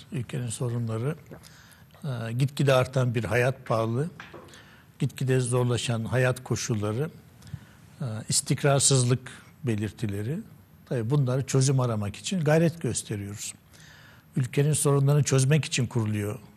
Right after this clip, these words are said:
partiler ve be-, e, belli konularda belli bir bakış açısıyla, belli bir pencereden iddiaları oluyor. Ve kendi bakış açılarıyla, kendi pencerelerinden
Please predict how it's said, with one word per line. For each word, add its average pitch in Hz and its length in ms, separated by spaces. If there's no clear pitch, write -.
partiler 113 760
ve 117 160
be-, 147 60
e, 117 460
belli 147 300
konularda 117 680
belli 135 320
bir 135 140
bakış 127 320
açısıyla, 135 800
belli 135 240
bir 143 80
pencereden 123 680
iddiaları 151 580
oluyor. 101 460
Ve 131 40
kendi 147 480
bakış 131 320
açılarıyla, 135 760
kendi 147 320
pencerelerinden 117 920